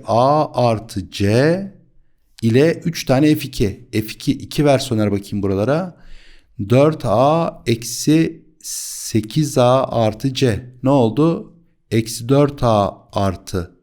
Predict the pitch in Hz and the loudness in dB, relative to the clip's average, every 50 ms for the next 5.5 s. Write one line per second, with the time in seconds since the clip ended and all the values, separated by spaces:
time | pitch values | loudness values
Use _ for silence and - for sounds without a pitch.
0 | _ _ _ _ _ _ _ _ _ _ _ - 92 - 101 90 82 - - - | _ _ _ _ _ _ _ _ _ _ _ -12 -4 -2 -2 -2 -2 -4 -10 -20
1 | _ _ _ - - - - - - - - - _ _ _ _ _ _ _ _ | _ _ _ -20 -18 -18 -18 -18 -20 -20 -20 -20 _ _ _ _ _ _ _ _
2 | _ _ _ _ _ _ _ _ _ _ _ _ _ _ _ - 120 165 190 - | _ _ _ _ _ _ _ _ _ _ _ _ _ _ _ 2 4 4 4 2
3 | - - - - - - - 160 160 - - - - - - 117 - - 95 82 | 0 -6 -12 -18 -8 -2 0 0 0 0 -2 0 0 0 0 0 -2 -2 -2 -2
4 | 82 - _ _ _ _ _ - 101 101 95 95 87 - - - 95 90 - - | -4 -6 _ _ _ _ _ -4 0 0 0 0 0 -2 -2 0 0 -2 -2 -4
5 | 90 90 87 80 - - 80 78 - | -4 -4 -4 -4 -4 -4 -4 -4 -4